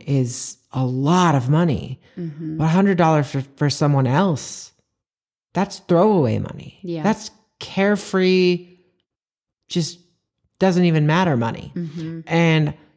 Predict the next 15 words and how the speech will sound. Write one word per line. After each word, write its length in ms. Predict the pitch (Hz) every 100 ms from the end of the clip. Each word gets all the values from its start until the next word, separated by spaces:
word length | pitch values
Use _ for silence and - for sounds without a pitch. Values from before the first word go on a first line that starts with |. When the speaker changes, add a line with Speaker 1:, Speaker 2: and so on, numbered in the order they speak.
| _
Speaker 1:
the 100 | 175
fact 340 | 170 185 208
that 80 | 196
we 120 | 170
live 280 | 156 160 160
in 120 | 160
a 100 | 151
society 600 | 131 143 135 151 156 147
where 120 | 135 131
there 100 | 139
can 160 | 143
be 200 | 135 139
these 220 | 143 143 127
extremes 720 | 117 - - 135 123 117 -
where, 200 | 127